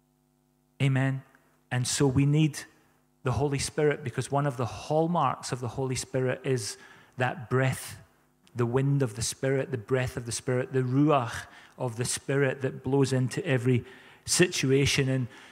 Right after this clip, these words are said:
and the reason I want to encourage you so much just to be, be at liberty and, and be led of the Spirit in your worship,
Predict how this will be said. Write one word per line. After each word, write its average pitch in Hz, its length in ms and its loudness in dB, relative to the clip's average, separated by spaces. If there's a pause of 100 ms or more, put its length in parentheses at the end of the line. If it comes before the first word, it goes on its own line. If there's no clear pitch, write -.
(120)
and 143 240 4
the 165 140 4
reason 180 380 8
I 170 80 8
want 170 220 4
to 165 40 4
encourage 165 540 2
you 165 60 0
so 147 180 -2
much 147 400 -2
just 156 180 -2
to - 100 -2
be, 135 280 -2
be 143 340 -2
at 147 120 -2
liberty 147 580 0
and, 135 260 -4
and 131 140 -2
be 135 100 -2
led 151 300 4
of 160 100 2
the 151 60 -2
Spirit 160 420 0
in 156 140 -2
your 131 80 0
worship, 143 420 -2